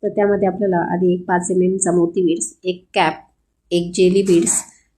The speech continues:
अ, पुन्हा एक कॅप, अ, पुन्हा एक मोती बीड्स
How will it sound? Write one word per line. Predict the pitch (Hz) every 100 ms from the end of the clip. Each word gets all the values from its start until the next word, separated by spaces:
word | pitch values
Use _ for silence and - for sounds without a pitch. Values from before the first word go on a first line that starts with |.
| _
अ, | - 165 160
पुन्हा | 165 185 185 185
एक | 185 185 -
कॅप, | 190 151 - - -
अ, | -
पुन्हा | 160 - 190 185
एक | 190 190 190
मोती | 180 180 190
बीड्स | 180 185 185 -